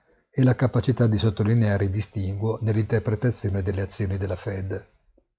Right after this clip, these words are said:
Accelerare il tapering a fronte della crescita dell'economia, dell'occupazione e dell'inflazione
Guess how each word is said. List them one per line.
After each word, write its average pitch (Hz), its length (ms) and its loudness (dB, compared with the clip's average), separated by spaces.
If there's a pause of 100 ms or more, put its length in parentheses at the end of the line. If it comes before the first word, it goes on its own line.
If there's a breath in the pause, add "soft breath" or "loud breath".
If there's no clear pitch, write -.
(640)
Accelerare 104 640 4
il 90 80 0
tapering 110 680 2
a - 120 0
fronte 110 340 0
della 95 240 0
crescita 110 420 -2
dell'economia, 98 880 -2
dell'occupazione 104 1080 0
e 98 80 0
dell'inflazione 101 880 -2